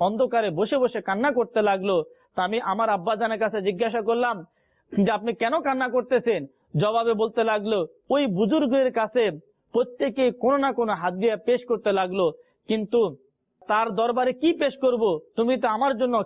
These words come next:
কিছুই পাঠাওনি।" হঠাৎ আমার হাতে একটি নূরের একটি ট্রে আসলো, সেটি আমি আমার আব্বাজানকে দিয়ে দিলাম। আমার আব্বাজানকে সাথে নিয়ে আমি ওই কক্ষের মধ্যে প্রবেশ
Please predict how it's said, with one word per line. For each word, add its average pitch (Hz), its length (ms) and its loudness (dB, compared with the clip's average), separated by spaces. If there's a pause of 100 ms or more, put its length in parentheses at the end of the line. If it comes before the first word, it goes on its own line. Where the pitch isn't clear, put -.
কিছুই 311 320 2
পাঠাওনি।" 226 600 -2 (340)
হঠাৎ 220 340 -2
আমার 226 340 -2
হাতে 208 260 -2
একটি 214 300 0
নূরের 202 460 2
একটি - 800 -6
ট্রে 247 300 0
আসলো, 240 380 -2 (520)
সেটি 240 260 0
আমি 226 220 0
আমার 214 260 0
আব্বাজানকে 196 760 -2
দিয়ে 240 460 2 (400)
দিলাম। 254 400 0
আমার 208 340 -2
আব্বাজানকে 208 680 -2
সাথে 220 320 0
নিয়ে 220 260 0 (260)
আমি 254 220 -4
ওই 269 200 2
কক্ষের 277 340 0
মধ্যে 254 280 0
প্রবেশ 220 300 0